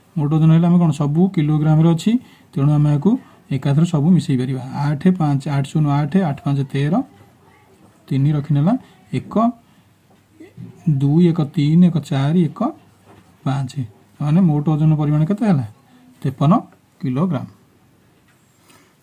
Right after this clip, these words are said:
ଛଅ ନମ୍ବର ଦେଇଛି, ଛଅ ନମ୍ବର କ'ଣ ଦେଇଛି ନା ଠିକ୍ ଉତ୍ତର ଲେଖାଇଥିବା ପାଖ କୋଠରୀରେ ଠିକ୍ ଚିହ୍ନ ଓ ଭୁଲ ଉତ୍ତର ଲେଖାଥିବା ପାଖ କୋଠରୀରେ ଭୁଲ ଚିହ୍ନ ଦିଅ। ତାମାନେ ଏଠି ତିନୋଟି ଯୋଉ କ, ଖ, ଗ ଦେଇଛି, ୟା ଦେହରେ ସମ୍-, ମାନେ ଠିକ୍ ଚିହ୍ନ, ଠିକ୍ କିଏ ଅଛି, ଭୁଲ କିଏ ଅଛି, ଆମେ ଆସ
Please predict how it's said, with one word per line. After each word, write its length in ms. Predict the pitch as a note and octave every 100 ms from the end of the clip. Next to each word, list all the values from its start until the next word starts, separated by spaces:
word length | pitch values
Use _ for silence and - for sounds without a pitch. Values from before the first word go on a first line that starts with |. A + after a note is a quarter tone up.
| _ -
ଛଅ 120 | D3 D3+
ନମ୍ବର 200 | D#3 D3+
ଦେଇଛି, 300 | D#3+ D3+ F3+ F#3+ - _ _ -
ଛଅ 60 | D#3
ନମ୍ବର 160 | D#3
କ'ଣ 140 | D#3 D#3+
ଦେଇଛି 260 | E3 F#3+ G3+
ନା 120 | F#3 E3 -
ଠିକ୍ 240 | D#3 D#3+
ଉତ୍ତର 300 | D#3+ D3 E3+
ଲେଖାଇଥିବା 420 | F#3 E3 D3+ D#3 E3
ପାଖ 220 | D#3 C#3+ D3
କୋଠରୀରେ 340 | D#3 D3 D3 C3
ଠିକ୍ 220 | C#3+ C#3
ଚିହ୍ନ 160 | - F3 G#3 - - _ _
ଓ 20 | C3+
ଭୁଲ 260 | B2 D#3 D#3+
ଉତ୍ତର 200 | E3 F3
ଲେଖାଥିବା 380 | F3 C#3+ C#3+ D#3+ E3+
ପାଖ 100 | C3+ C#3
କୋଠରୀରେ 240 | C#3 D#3
ଭୁଲ 200 | G#3 C#3+
ଚିହ୍ନ 160 | C#3 D3+ C#3+
ଦିଅ। 120 | C3 A#2
ତାମାନେ 220 | C#3+ D#3+ E3+
ଏଠି 160 | C#3+ F3+
ତିନୋଟି 420 | D3+ C#3 D3 F3+ G3+
ଯୋଉ 200 | D3+ D3+ D#3+
କ, 80 | C#3+ C#3+ C#3
ଖ, 20 | D3
ଗ 20 | C#3+ C#3
ଦେଇଛି, 260 | C3 B2+ G3+
ୟା 120 | E3
ଦେହରେ 240 | C#3 F3 C4 - - - _ _ -
ସମ୍-, 240 | C#3+ C3 - -
ମାନେ 140 | C#3+ C#3
ଠିକ୍ 200 | D#3+ D3+
ଚିହ୍ନ, 160 | D#3+ E3 E3+ E3 -
ଠିକ୍ 200 | - D#3 -
କିଏ 120 | F3+
ଅଛି, 200 | F3 E3+ B3+
ଭୁଲ 240 | F3 D#3 C#3+
କିଏ 100 | C3+
ଅଛି, 140 | B2 - -
ଆମେ 140 | C#3 D3+
ଆସ 180 | C#3+